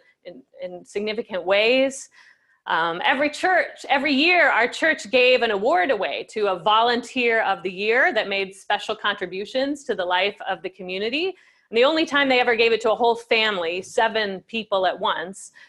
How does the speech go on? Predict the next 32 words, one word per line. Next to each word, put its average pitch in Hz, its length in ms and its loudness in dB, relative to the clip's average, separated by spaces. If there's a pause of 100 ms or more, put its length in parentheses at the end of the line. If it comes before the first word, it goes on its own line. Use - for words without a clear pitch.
(160)
was 202 180 -4
when 208 140 -2
they 190 100 0
gave 180 220 -2
it 170 240 -4
to 165 360 -6 (140)
the 208 80 -4
Martins. - 600 -4 (920)
So 269 180 0
the 277 80 2
Martins 294 340 2
were 277 120 4
also 254 260 2
extremely 208 540 -6
hospitable, 277 1120 2 (320)
opening 220 380 0
up 202 180 -2
their 247 160 -2
home 240 480 2
every 214 300 -2
Monday 208 360 -2
night 208 440 -2
for 180 140 -2
Monday 214 360 -2
night 208 280 -4
dinners, 196 640 -2 (400)
which 190 180 -2
included 190 420 0
not 196 220 2
only 202 300 0
the 185 80 -4
family, 214 680 0